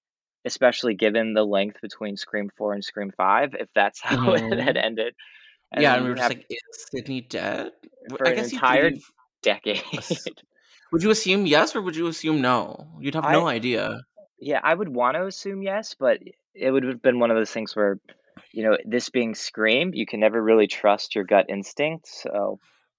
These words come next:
Speaker 1: I think I
Speaker 2: Mm-mm.
Speaker 1: would have been furious, um, waiting a decade to have resolution to that. But
Speaker 2: Yeah,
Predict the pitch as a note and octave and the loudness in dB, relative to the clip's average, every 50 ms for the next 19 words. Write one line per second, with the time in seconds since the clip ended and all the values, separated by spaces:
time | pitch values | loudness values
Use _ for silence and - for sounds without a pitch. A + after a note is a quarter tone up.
0 | _ _ _ _ _ _ D3+ D3+ D3+ - - C3+ B2 A#2 A2+ A2+ A2 D3+ D3+ D#3+ | _ _ _ _ _ _ 2 2 2 2 0 0 2 2 2 2 2 4 4 4
1 | C#3+ C#3+ C#3 C3 A2+ A#2+ A#2+ A2 F#2 - G#2+ G2 F2+ F2 E2 F2+ G2+ - - - | 4 4 2 2 2 -2 -4 -6 -4 -2 0 0 0 -2 -4 -6 -8 -10 -12 -16
2 | - - - - G2 F#2+ F#2 F#2 F#2 F#2+ - - A2 A2 A2 G#2+ G2 G2 F#2 - | -18 -14 -8 -4 -4 -4 -4 -6 -8 -10 -6 0 4 4 6 6 4 2 2 2
3 | F#2+ F#2+ - - G2 F#2 F#2+ F#2 - G2+ F#2 F#2+ F#2+ F#2+ G2 F#2 - - F#2 F#2+ | 0 0 0 -2 -4 -4 -4 -4 -4 -4 -2 -2 -2 -2 -2 -4 -4 -4 -6 -4
4 | G2+ A2 - C#3 C#3 C3+ E3+ D#3+ E3+ F3 F3+ F3 - _ _ _ _ _ _ _ | -4 -6 -6 -8 -6 -4 -2 0 2 4 4 2 0 _ _ _ _ _ _ _
5 | _ _ _ _ _ _ _ _ _ - B2+ B2 B2 B2 A#2+ - - - - - | _ _ _ _ _ _ _ _ _ 2 4 4 4 4 2 0 -4 -8 -10 -2
6 | B2+ C3+ A#2+ - | 2 2 2 2